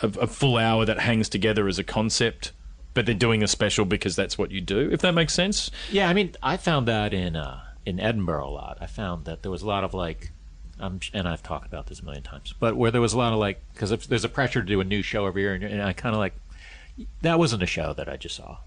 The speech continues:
Speaker 1: <laughs> Yeah.
Speaker 2: I mean, you stayed on stage, and, but
Speaker 1: Yeah.
Speaker 2: like, you had that one bit that was visual that killed fifteen minutes, and clearly, I know what it's like to use filler. I mean, I've had stuff where I'm going, "Yeah, I'm gonna throw that joke in 'cause I need to fill out the hour," but you feel bad about it, and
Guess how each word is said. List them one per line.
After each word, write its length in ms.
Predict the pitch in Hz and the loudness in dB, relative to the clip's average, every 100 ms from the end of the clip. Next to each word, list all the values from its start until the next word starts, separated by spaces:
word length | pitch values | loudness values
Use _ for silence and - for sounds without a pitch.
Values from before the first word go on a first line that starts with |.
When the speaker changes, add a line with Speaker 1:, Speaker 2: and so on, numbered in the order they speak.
| - | -10
Speaker 1:
<laughs> 180 | - | -2
Yeah. 220 | - 190 131 | 2 2 2
Speaker 2:
I 40 | 135 | 0
mean, 140 | 156 | 2
you 80 | 180 | 2
stayed 280 | - 156 127 | 4 4 4
on 120 | 98 | 2
stage, 640 | - 113 110 113 113 110 | 0 2 2 4 2 0
and, 200 | - 92 85 82 - - | -4 -6 -6 -12 -18 -4
but 140 | - 123 | 2 4
Speaker 1:
Yeah. 140 | 123 | 6
Speaker 2:
like, 180 | 123 107 | 4 4
you 80 | 104 | 2
had 180 | 107 95 | 2 4
that 160 | 98 | 4
one 240 | 110 110 101 | 4 2 2
bit 260 | 120 110 | 0 2
that 160 | 101 98 | 0 -2
was 160 | 98 | -2
visual 460 | 87 120 117 120 113 | 2 2 4 4 4
that 220 | 101 95 _ - - - - | 2 -2 _ -20 -20 -20 -16
killed 300 | - 127 107 | 0 2 2
fifteen 460 | - 110 - 117 98 | -2 -4 -4 -6 -4
minutes, 440 | 104 104 101 - | -2 -2 -2 -6
and 180 | - 170 - _ _ _ | -10 -12 -16 _ _ _
clearly, 560 | - 151 143 123 110 92 - _ _ - | -2 2 4 4 2 0 -10 _ _ -2
I 120 | 139 | 2
know 100 | 151 | 2
what 80 | 101 | 2
it's 100 | - | 0
like 140 | 87 | -4
to 100 | - | -4
use 120 | 78 | -8
filler. 480 | - 107 87 69 82 | -2 0 0 -2 -8
I 80 | - | -10
mean, 140 | 82 85 | -6 -4
I've 180 | 87 | -6
had 220 | - 90 - | -4 -6 -4
stuff 320 | - 107 92 | -2 0 0
where 100 | 107 | -2
I'm 120 | 90 | 0
going, 260 | 95 87 85 - - - | -2 -2 -6 -14 -20 -10
"Yeah, 160 | 135 120 | 0 0
I'm 100 | 131 | 2
gonna 140 | 120 | 2
throw 200 | 98 104 87 | 2 2 2
that 180 | 95 | 0
joke 220 | - 87 92 | 0 -4 -4
in 100 | 82 | -8
'cause 140 | 80 | -6
I 100 | 80 | -4
need 160 | 76 - | -6 -8
to 60 | |
fill 160 | - 76 | -8 -6
out 120 | 73 | -6
the 140 | 78 | -6
hour," 200 | 76 76 - | -4 -6 -4
but 140 | 113 | -2
you 60 | 85 | -2
feel 180 | - 101 | -2 -4
bad 240 | 73 73 | -2 -2
about 260 | 82 76 76 | -2 -4 -6
it, 140 | 76 - | -10 -14
and 280 | 73 67 | -16 -16